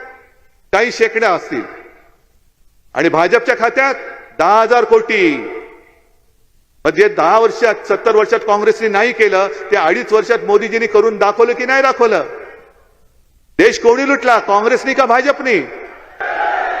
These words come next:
लुटला ना. मग अशा या देशाच्या लुटारूंना महाराष्ट्र साथ देईल? तुम्हाला महाराष्ट्र लुटणारा पाहिजे की महाराष्ट्र जपणारा पाहिजे?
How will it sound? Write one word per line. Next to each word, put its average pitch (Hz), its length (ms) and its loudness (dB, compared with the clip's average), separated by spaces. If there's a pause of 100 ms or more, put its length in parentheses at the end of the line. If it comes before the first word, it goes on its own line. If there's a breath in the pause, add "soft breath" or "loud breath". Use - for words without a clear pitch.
लुटला 262 300 4
ना. 247 140 -2 (920)
मग 165 160 2
अशा 220 220 0
या 220 160 2
देशाच्या 196 600 0
लुटारूंना 165 840 0 (1040)
महाराष्ट्र 185 440 2
साथ 185 220 0
देईल? 240 520 -2 (1400)
तुम्हाला 202 300 2
महाराष्ट्र 202 500 2
लुटणारा 196 500 2
पाहिजे 233 280 0
की 233 120 -2
महाराष्ट्र 220 380 2
जपणारा 226 440 2
पाहिजे? 202 500 0